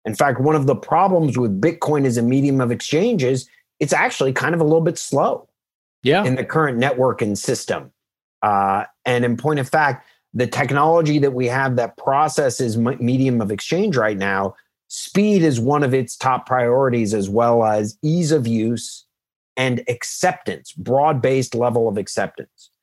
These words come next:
Speaker 1: Historically, governments issued money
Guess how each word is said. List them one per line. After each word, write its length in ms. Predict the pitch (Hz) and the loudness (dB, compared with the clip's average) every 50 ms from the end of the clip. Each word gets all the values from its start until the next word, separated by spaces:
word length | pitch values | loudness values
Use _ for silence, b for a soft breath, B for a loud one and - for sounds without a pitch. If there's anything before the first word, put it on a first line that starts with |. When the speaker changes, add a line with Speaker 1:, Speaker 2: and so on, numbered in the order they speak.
| _ _ _ _ _ _ | _ _ _ _ _ _
Speaker 1:
Historically, 840 | 160 160 135 - - - 214 220 247 262 269 247 - 160 156 160 156 | -2 -2 -2 -6 -2 0 2 4 4 4 2 2 0 0 0 0 0
governments 1000 | 139 131 127 156 170 190 180 190 165 127 104 101 98 _ _ - - - - _ _ _ _ _ _ _ _ _ _ _ _ _ _ _ _ _ _ | 0 0 2 2 2 2 0 0 0 0 -2 -6 -8 _ _ -20 -20 -20 -20 _ _ _ _ _ _ _ _ _ _ _ _ _ _ _ _ _ _
issued 400 | 147 160 147 - - 151 143 131 | 0 0 0 0 0 0 0 0
money 600 | 117 117 127 139 139 135 123 107 87 69 - _ | 0 0 0 0 0 0 -2 -2 -6 -10 -16 _